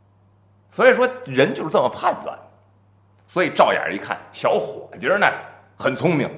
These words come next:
在早年间坐这个位置，那不是一般人，那得讲究脑子，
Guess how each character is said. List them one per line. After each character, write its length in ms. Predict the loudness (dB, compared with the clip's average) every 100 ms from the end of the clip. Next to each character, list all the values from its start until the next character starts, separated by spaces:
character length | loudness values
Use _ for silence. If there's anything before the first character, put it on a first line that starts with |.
| -16 -20 _
在 180 | -2 0
早 160 | 0 -2
年 220 | -2 -4
间 240 | -2 -2 -4 -16 -20
坐 220 | -10 -4 4
这 200 | 4 4
个 80 |
位 180 | 2 0
置， 140 | 0 2
那 80 | 2
不 140 | 0
是 80 | -4
一 80 | 2
般 120 | 2
人， 240 | 2 -4 -8 -16 _ _ _
那 180 | 0 0
得 120 | 0
讲 260 | 0 0 -2
究 120 | -2
脑 280 | -4 -2
子， 60 | 0